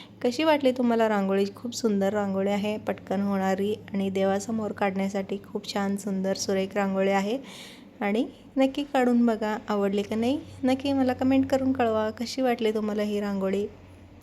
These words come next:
पूर्णपणे आपण रंग भरून तयार करून घेतलेला आहे. त्यानंतर हाताची गोलाकार केलेला होता, तिथं मी पांढरा रंग भरून घेतलेला आहे. त्यानंतर खालच्या बाजूला एक बॉक्स तयार करून घेतलेला आहे.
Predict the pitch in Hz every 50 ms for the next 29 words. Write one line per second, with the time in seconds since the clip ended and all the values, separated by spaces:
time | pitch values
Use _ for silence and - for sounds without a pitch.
0 | - - - - - - - - - - - 294 302 302 311 302 311 311 311 302
1 | 302 302 294 294 294 277 269 277 269 277 269 277 277 269 277 247 233 240 262 262
2 | 269 269 262 269 269 262 269 269 269 269 277 262 285 294 269 277 262 254 247 240
3 | 240 240 240 240 233 226 220 - 226 220 220 220 226 233 226 233 226 226 226 226
4 | 220 - 226 214 214 220 220 220 214 208 247 254 262 262 233 233 220 220 214 220
5 | 277 370 - - - - - - - - - - - - - - - 233 220 214
6 | 196 202 208 208 214 208 208 208 208 220 214 214 220 220 214 214 220 220 233 226
7 | 240 247 277 277 - 247 226 214 208 208 208 202 - 214 202 202 208 208 214 208
8 | 208 208 208 202 202 208 208 208 208 - - - - 214 214 214 208 226 214 220
9 | 220 220 208 - 214 214 220 214 226 240